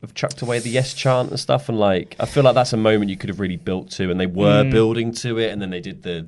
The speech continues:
Speaker 1: you know, Fiend drags him to hell and shaves his
Speaker 2: Yeah.
Speaker 1: head.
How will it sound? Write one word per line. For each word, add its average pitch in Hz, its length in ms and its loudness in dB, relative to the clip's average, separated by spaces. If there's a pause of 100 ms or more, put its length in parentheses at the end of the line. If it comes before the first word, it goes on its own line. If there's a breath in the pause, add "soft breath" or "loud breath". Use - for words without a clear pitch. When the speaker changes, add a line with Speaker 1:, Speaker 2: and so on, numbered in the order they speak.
Speaker 1:
you 95 120 -8
know, 80 160 -8 (200)
Fiend 82 300 -8
drags 82 260 -8
him 76 80 -10
to 78 100 -10
hell 76 240 -6
and 73 200 -10
shaves - 300 -6
his - 20 0
Speaker 2:
Yeah. 127 280 2
Speaker 1:
head. 127 160 -8